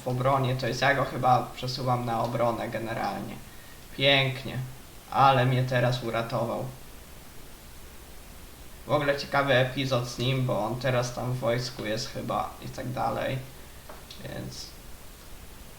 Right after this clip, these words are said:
tak a propos. Do kogo on podawał? Bym przytrzymał piłkę i bym wyprowadził w ostatniej minucie kontrę taką. Oj, oj, oj, to nie miało tak dobrze. Nie wiem, co on robi teraz.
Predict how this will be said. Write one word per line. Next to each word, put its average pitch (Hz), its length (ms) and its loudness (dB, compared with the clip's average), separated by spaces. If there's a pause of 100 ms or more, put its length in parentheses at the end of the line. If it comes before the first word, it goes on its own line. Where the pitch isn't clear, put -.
tak 127 140 -4 (120)
a - 60 -4
propos. 127 640 2 (2250)
Do 131 60 -6
kogo 127 360 2
on 170 120 2
podawał? 165 640 4 (920)
Bym 147 160 0
przytrzymał 156 580 2
piłkę 151 360 0
i 165 60 2
bym 147 180 0
wyprowadził 151 580 4
w - 80 -6
ostatniej 135 600 -2 (120)
minucie 143 680 0 (260)
kontrę 143 480 0
taką. 123 560 0 (260)
Oj, 190 300 12
oj, 180 140 10
oj, 180 240 10
to 170 180 0
nie 180 140 2
miało 170 340 2
tak 151 160 -6 (140)
dobrze. 131 380 -2
Nie 143 100 -2
wiem, 156 180 0
co 147 160 -4
on 131 120 0
robi 135 340 2
teraz. 127 540 -2